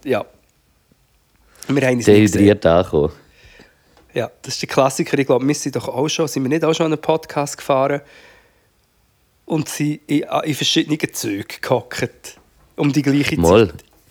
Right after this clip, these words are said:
Speaker 2: Ist auch schon passiert, weil man, weil es einfach so voll war, oder, oder weil irgendwie in der Mitte die Abtrennung war vom Zug.
Speaker 1: Eben,
Speaker 2: Wie,
Speaker 1: genau.
Speaker 2: wo sind wir denn hergefahren?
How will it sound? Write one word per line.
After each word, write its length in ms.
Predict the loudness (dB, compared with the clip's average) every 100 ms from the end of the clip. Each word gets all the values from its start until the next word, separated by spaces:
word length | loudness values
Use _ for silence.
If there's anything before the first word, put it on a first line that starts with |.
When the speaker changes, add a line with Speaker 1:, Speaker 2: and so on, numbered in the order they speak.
| -10
Speaker 2:
Ist 160 | -4 2
auch 120 | 4
schon 120 | 2 -2
passiert, 400 | -4 0 0 2
weil 100 | 2
man, 260 | 4 4 4
weil 100 | 4
es 80 |
einfach 180 | 4 2
so 180 | 2 2
voll 320 | 4 4 4
war, 400 | 2 2 2 2 -2
oder, 100 | -4 -10 -20 -20 -20 _ _ -2
oder 240 | 2 4
weil 80 | 4
irgendwie 240 | 4 4
in 60 | 4
der 80 | 4
Mitte 340 | 4 2 0
die 160 | 2 4
Abtrennung 640 | 4 0 0 2 4 0
war 460 | -2 0 2 4 2
vom 380 | 0 -4 -4 -2
Zug. 320 | -2 0 -2 0
Speaker 1:
Eben, 180 | 4 4
Speaker 2:
Wie, 40 |
Speaker 1:
genau. 300 | 4 2 0
Speaker 2:
wo 40 | 0
sind 200 | 0 0
wir 60 |
denn 120 | 0 2
hergefahren? 560 | 4 2 2 0 0